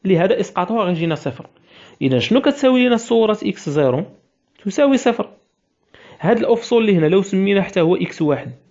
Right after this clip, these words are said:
صورة إكس واحد بنفس الطريقة غتجينا هي ماذا؟ هي صفر. هذا لو سمينا إكس جوج، صورة إكس جوج غتكون هي صفر. إذا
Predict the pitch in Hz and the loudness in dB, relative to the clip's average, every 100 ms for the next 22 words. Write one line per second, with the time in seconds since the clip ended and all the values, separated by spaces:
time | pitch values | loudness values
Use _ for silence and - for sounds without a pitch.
0 | _ _ _ _ _ _ _ - - 262 | _ _ _ _ _ _ _ -12 0 2
1 | 254 240 220 - 190 175 160 131 135 160 | 2 0 -4 -2 0 0 0 -2 -2 -2
2 | - 135 120 117 190 156 123 131 117 113 | -4 -2 -2 -2 -2 -2 -2 0 0 0
3 | 110 - 202 233 247 226 - - _ _ | -2 0 0 2 0 -2 -6 -12 _ _
4 | _ _ _ _ _ _ 135 180 208 233 | _ _ _ _ _ _ -2 0 2 2
5 | 226 214 214 202 190 185 - 135 151 139 | 2 0 2 0 -2 -6 -6 -2 2 2
6 | 117 - 220 185 151 - - - 117 131 | 0 -2 0 2 0 -4 -12 -10 -4 0
7 | 208 208 - _ _ _ _ _ _ _ | 0 -2 -10 _ _ _ _ _ _ _
8 | _ - 123 - 131 135 226 226 202 - | _ -8 -6 -2 0 2 0 0 -4 -8
9 | - _ _ - - - - 220 208 180 | -14 _ _ -20 -20 -12 0 2 4 0